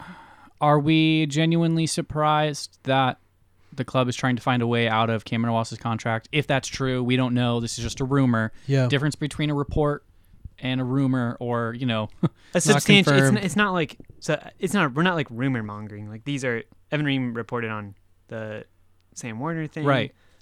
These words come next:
Speaker 3: So,
Speaker 1: Right.
Speaker 3: like, this guy knows stuff.
Speaker 1: But, like, I think what we're saying is, like, when we report something, it's like the team has announced this. It's public
Speaker 3: Right.
Speaker 1: information. This is not announced.
Speaker 2: Yeah.
Speaker 1: So
Speaker 3: Hmm.
Speaker 1: that's kind of our classification of an air quotes
Speaker 2: It's unofficial.
Speaker 1: rumor.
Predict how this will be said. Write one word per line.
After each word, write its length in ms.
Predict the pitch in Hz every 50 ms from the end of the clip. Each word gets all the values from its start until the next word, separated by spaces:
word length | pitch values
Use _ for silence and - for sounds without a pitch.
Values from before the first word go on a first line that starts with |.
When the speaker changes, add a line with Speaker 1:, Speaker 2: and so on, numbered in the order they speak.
| _ -
Speaker 3:
So, 80 | - 139
Speaker 1:
Right. 80 | 131
Speaker 3:
like, 240 | 139 - - - _
this 120 | 165 156 -
guy 120 | - 160
knows 260 | 147 135 127 120 107 -
stuff. 180 | - - - - _ -
Speaker 1:
But, 160 | 135 156 151
like, 140 | 151 151 143
I 80 | 131
think 160 | 127 175 160
what 120 | 156 160 151
we're 80 | 143 127
saying 220 | - 135 127 123
is, 100 | 120 110
like, 180 | 123 107 - - -
when 220 | 135 131 139 139
we 120 | 135 151 147
report 460 | 139 127 113 - - 196 196 175 -
something, 260 | 151 135 120 131 123
it's 100 | 113 - 120
like 120 | 110 -
the 160 | 127 117 127
team 320 | 123 - - - 185 185 160
has 240 | 135 156 139 120
announced 540 | 127 123 110 110 123 123 131 - - - 120
this. 240 | 110 107 98 - -
It's 140 | - - -
public 300 | - - 147 131 139 120 92
Speaker 3:
Right. 60 | 120
Speaker 1:
information. 600 | 117 - 113 110 107 107 - - 104 98 101 - _ _ _ _ _ _ -
This 300 | 117 127 151 165 - -
is 140 | 143 120 127
not 340 | 131 127 131 131 135 131 117
announced. 520 | 107 107 104 98 92 - - - - -
Speaker 2:
Yeah. 80 | 131 123
Speaker 1:
So 200 | 123 120 113 110 - - -
Speaker 3:
Hmm. 120 | 120 113 117 -
Speaker 1:
that's 200 | - 139 143 -
kind 140 | - 147 131
of 80 | 110 -
our 180 | - 139 151 147
classification 680 | - - 123 117 - 117 110 - - 120 - - 120
of 80 | 110 110
an 60 | 120 - -
air 140 | 131 131
quotes 220 | 120 - - 139 127
Speaker 2:
It's 40 | 151
unofficial. 440 | 156 151 - - 127 123 120 113 113
Speaker 1:
rumor. 120 | 98 95